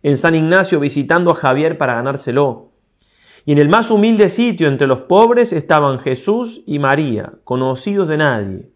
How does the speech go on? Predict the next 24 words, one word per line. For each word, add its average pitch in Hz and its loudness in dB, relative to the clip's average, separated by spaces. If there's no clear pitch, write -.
El 127 -4
carpintero 170 2
de 190 4
la 175 4
infeliz 175 0
aldea 180 4
de 185 2
Nazaret 160 0
y 165 -4
su 156 -4
madre, 208 2
que 143 2
venían 202 4
con 190 4
un 190 2
grupo 202 2
de 170 4
guasos 196 2
pescadores 180 2
polvorientos, 139 0
convidados 175 -2
a 147 -2
última 156 0
hora. 110 -2